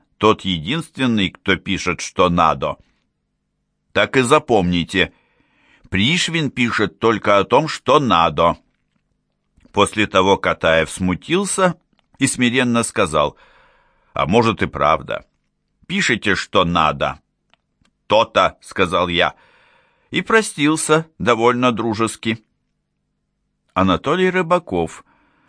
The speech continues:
вспоминал переделкинскую прогулку с Кавериным. Повстречался нам однажды Катаев. Я с ним поздоровался. Каверин неопределенно качнул головой,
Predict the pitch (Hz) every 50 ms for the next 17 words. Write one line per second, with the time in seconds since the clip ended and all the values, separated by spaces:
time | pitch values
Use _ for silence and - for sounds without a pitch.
0 | _ _ - - - - 104 104 104 104 101 101 104 98 90 90 - 98 92 90
1 | 82 85 90 85 85 - 90 90 82 - - 90 87 85 78 - 92 87 82 78
2 | 76 92 92 85 - 87 92 - - - 90 82 78 71 71 71 71 73 73 76
3 | 78 78 76 - _ _ _ _ _ _ _ _ _ _ _ _ _ _ _ _
4 | _ _ _ _ _ _ _ _ - 98 95 - - 90 92 85 - - 113 113
5 | 113 98 - 104 95 92 90 87 85 82 80 73 76 87 90 90 85 76 78 90
6 | 90 - - 87 82 - - - - - - - - - _ _ _ _ _ _
7 | _ _ _ _ _ _ _ _ _ _ - - 87 127 170 - - 170 170 160
8 | - 165 156 135 123 120 104 78 67 64 62 58 50 - - - - - _ _
9 | _ _ _ _ _ _ _ _ _ - - 113 110 95 110 147 170 196 190 175
10 | 165 160 151 143 - 147 139 123 107 113 104 101 117 127 127 120 113 110 - -
11 | 87 85 - - 90 95 98 92 87 78 78 71 69 67 64 64 69 76 87 110
12 | 135 _